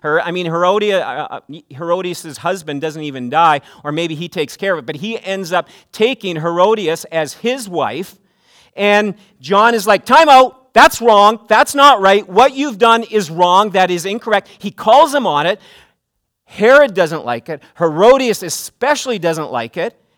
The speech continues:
And so they toss him into prison. And he's there in the dungeon.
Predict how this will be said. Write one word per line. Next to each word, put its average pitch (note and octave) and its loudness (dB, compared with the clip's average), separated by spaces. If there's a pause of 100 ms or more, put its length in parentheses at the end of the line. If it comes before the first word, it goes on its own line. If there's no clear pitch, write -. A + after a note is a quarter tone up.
And A3+ -4
so B3 2
they A#3 2
toss D#3 -4
him A#3+ -10
into D3+ -8
prison. A3 -4 (420)
And G#3 -4
he's G#3 -4
there A3 4
in A3+ -4
the A3 -2
dungeon. F#3 -4